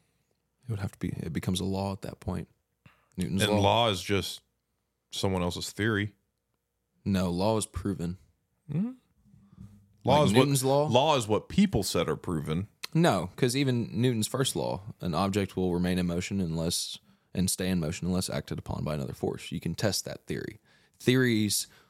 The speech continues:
Speaker 1: are un-,
Speaker 2: Yeah.
Speaker 1: are not testable. Laws are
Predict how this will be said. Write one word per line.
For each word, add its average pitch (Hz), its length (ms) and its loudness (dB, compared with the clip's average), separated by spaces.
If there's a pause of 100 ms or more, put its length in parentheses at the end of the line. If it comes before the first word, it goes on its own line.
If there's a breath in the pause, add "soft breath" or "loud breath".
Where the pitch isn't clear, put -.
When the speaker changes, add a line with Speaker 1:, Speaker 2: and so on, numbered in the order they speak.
(180 soft breath)
Speaker 1:
are 90 420 2
un-, 95 80 0
Speaker 2:
Yeah. 98 420 4
Speaker 1:
are 98 120 4
not 98 260 0
testable. 78 580 -4 (160)
Laws 95 880 2 (160)
are 82 440 -2